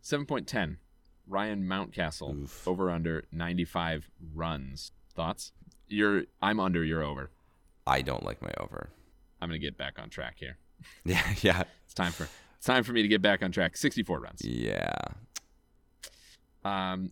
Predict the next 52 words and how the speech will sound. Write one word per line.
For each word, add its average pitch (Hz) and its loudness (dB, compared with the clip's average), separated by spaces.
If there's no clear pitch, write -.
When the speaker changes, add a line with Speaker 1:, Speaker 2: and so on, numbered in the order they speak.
Speaker 1:
hilarious 135 2
one 107 4
here, 107 0
part 110 6
of 85 -2
two. 95 2
This 90 -2
was 85 -2
sort 85 0
of 73 -2
a 76 -4
freebie. 78 -2
Anthony 147 4
Rizzo, 98 6
<laughs> 107 -2
over 123 6
under 98 2
twenty-three 95 -2
hit - -4
by 85 -2
pitches. 78 -8
Uh, 80 -4
I 78 0
picked 87 -2
over, 82 -2
you 78 -2
picked 80 -6
under. 76 -6
He 131 0
gets 165 0
hit, 110 0
he 120 0
does 104 -2
get 104 -2
Speaker 2:
But 90 6
Speaker 1:
hit 87 4
Speaker 2:
he - 0
Speaker 1:
by 90 4
Speaker 2:
didn't. 90 4
Speaker 1:
pitches 80 -8
a 113 4
Speaker 2:
Yeah, 101 10
Speaker 1:
lot. 69 -2
Speaker 2:
if 123 8
we 151 6
prorated 95 12
this, 71 2
I 80 8
think 76 2
he 80 0
would 69 2
have, 65 -2